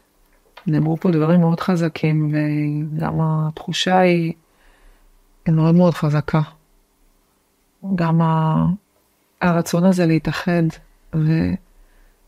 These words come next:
ולהתחבק ולהיות ביחד ולהיות חלק מזה.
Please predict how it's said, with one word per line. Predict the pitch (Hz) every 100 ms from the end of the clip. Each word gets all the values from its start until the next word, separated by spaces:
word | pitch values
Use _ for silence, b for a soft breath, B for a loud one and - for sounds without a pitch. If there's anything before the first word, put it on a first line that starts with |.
| _
ולהתחבק | 165 156 - 160 175 165 - - -
ולהיות | 160 170 165 170 175 165
ביחד | 170 170 - 170 170 160 156 _ _ _ _ _ _ _ _ _ - - _
ולהיות | 160 156 170 180 196
חלק | - 196 208 -
מזה. | 170 156